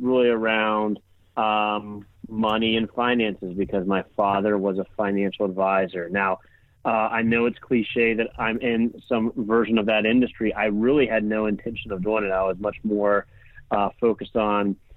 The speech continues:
um, sort of creative things like music and arts and stuff like that. But, uh, you know, I went to school and studied economics and, and ended up really falling in love with the work that I do today, which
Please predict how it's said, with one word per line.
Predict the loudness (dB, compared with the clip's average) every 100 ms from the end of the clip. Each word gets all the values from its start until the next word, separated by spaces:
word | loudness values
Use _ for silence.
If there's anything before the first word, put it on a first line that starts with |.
| -14 -4
um, | 0 2 0 0 -4 -4 -12 -8
sort | -2 -2
of | -2
creative | 0 2 4 2 0 -4
things | -6 -4 -6 -6
like | -2 -2 -4 -10 -20 -4
music | 2 4 4 4 2 2 2 0
and | 0
arts | 2 0 0 -6
and | -4
stuff | -2 -2
like | -2 -2
that. | 0 2 2 0
But, | 0 2
uh, | 2 2 2 0 -4
you | -4 -2
know, |
I | 0
went | 0 0
to | -4
school | -2 2 2
and | 0
studied | -2 0 0
economics | -2 -4 -4 -4 -6 -6
and, | -8 -8 -16 _ -2
and | 2
ended | 4 2
up | 2
really | 2 2 0
falling | 0 2 2
in | 2
love | 2 2 0
with | -2
the | 0
work | 0 0
that | 0
I | -2
do | 0 2
today, | 2 4 4 4 2 -4 -20 -20 _
which | 0 0